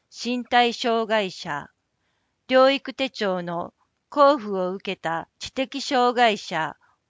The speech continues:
および精神障害者保健福祉手帳、精神通院、自立支援医療、受給者証所持者を含むなどの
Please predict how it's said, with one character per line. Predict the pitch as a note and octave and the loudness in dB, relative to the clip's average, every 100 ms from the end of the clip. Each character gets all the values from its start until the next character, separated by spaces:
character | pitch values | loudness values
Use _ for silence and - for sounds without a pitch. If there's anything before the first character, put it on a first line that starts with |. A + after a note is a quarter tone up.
| - | -4
お | A#3+ | 0
よ | G#3 F#3+ | 0 -2
び | E3 D#3+ E3 _ _ | -8 -12 -14 _ _
精 | - B3+ B3+ C4 | -8 2 2 2
神 | C4+ C4+ C4 | -4 -4 -2
障 | C#4+ C4 C4 | 0 2 2
害 | C4 A#3+ | 2 2
者 | F#3 F#3+ F3 D#3+ - | 0 0 0 -2 -10
保 | G3 | -12
健 | - A#3+ B3+ | -4 -2 -2
福 | A3 A3 C4+ | -4 -8 -10
祉 | - A#3 | -10 -8
手 | C4 | -8
帳、 | - G#3 E3 E3+ _ _ _ | -4 -2 -2 -4 _ _ _
精 | - C4+ C4+ | -2 2 2
神 | - C#4 C4+ | 0 -4 -4
通 | - C4+ B3+ A3 | -4 -4 -2 -2
院、 | E3+ D#3+ - _ _ _ _ F#3+ | -4 -8 -14 _ _ _ _ -6
自 | A#3 | -4
立 | C4+ - D4 | -4 -6 -8
支 | - C4+ | -4 0
援 | C4+ C4+ - | 2 0 -2
医 | B3 | -4
療、 | G#3+ F3 D#3+ - _ _ _ _ _ | 2 2 0 -4 _ _ _ _ _
受 | - A3 | -12 -10
給 | C4 C#4+ | -4 -4
者 | D4 D4 | 0 -2
証 | - G3+ E3+ D3+ _ | 0 -2 0 -2 _
所 | - A3 | -8 -6
持 | G#3+ D4+ | -6 -2
者 | C4 G#3 | 4 4
を | F#3+ | 4
含 | D#3+ - F3+ | -6 -8 -8
む | D#3+ - _ _ - | -8 -12 _ _ -4
な | B3+ A#3+ | -2 0
ど | G#3+ | -2
の | F#3 F3 | -4 -6